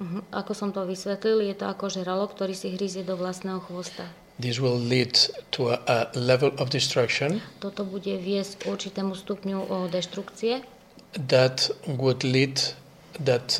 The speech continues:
Speaker 2: these multinationals will, will have no consumers
Speaker 1: No, bude to viesť k tomu, že tieto multinadnárodné spoločnosti nebudú mať viacej konzumentov,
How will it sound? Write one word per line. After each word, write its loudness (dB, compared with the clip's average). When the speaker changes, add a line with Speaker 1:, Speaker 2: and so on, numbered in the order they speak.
Speaker 2:
these 0
multinationals 2
will, 2
will 2
have 2
no 4
consumers 4
Speaker 1:
No, -2
bude 0
to 0
viesť -2
k 2
tomu, 0
že -2
tieto -2
multinadnárodné 0
spoločnosti -4
nebudú -2
mať -2
viacej -4
konzumentov, -6